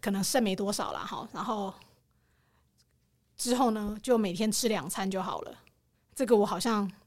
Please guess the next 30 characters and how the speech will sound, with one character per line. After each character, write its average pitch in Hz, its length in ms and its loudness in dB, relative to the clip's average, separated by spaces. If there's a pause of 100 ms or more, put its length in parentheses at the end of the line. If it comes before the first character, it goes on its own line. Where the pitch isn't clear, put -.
(200)
在 233 160 0
故 226 160 -2
事 226 140 0
里 180 80 -4
面 208 120 2
有 180 140 -2
写 - 300 -4
过， - 260 -10 (320)
就 233 140 -6
是 220 220 0
就 220 160 0
一 220 60 -2
天 208 180 2
吃 208 180 -2
两 208 240 -2
餐， 143 340 -4
然 - 120 -6
后 208 320 -2 (640)
有， 185 160 -2
其 214 180 0
中 269 160 8
有 185 100 2
一 220 60 -2
餐 220 260 2
呢， 196 220 0
就 233 140 -4
是 240 120 -2
去 - 160 -2
海 - 200 -4
边 185 280 -6